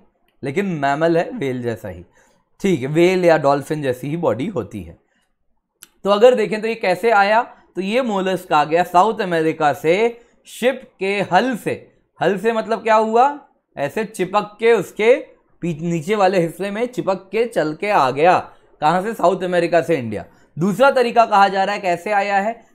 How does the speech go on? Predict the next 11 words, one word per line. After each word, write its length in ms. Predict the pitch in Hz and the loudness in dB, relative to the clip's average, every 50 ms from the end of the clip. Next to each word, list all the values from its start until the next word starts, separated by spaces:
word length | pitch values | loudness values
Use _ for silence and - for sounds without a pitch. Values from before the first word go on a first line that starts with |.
| - - 127 | -20 -14 -12
ब्लास्ट 640 | 123 123 151 165 175 196 226 240 240 - - - | -6 -4 0 2 4 6 6 4 4 0 -12 -12
वाटर 420 | 139 135 131 135 135 135 214 220 214 | -8 -2 0 0 0 0 -2 -4 -2
के 160 | 175 208 202 | 0 -2 -2
through 240 | 175 165 185 175 160 | -2 0 0 4 4
आया 260 | 147 143 139 127 123 | 4 4 4 0 -4
है। 180 | 113 107 95 - _ _ _ _ - 147 | -4 -6 -8 -14 _ _ _ _ -4 0
ब्लास्ट 440 | 160 170 185 220 240 240 240 - | 2 6 6 6 6 6 2 -2
वाटर 320 | 220 226 226 214 233 226 214 | -2 -2 -2 0 -2 -6 -4
क्या 160 | 190 226 220 | 0 2 2
होता 320 | 214 208 208 180 214 208 | 2 2 2 0 0 -2
है? 160 | 202 220 233 | 0 -2 -4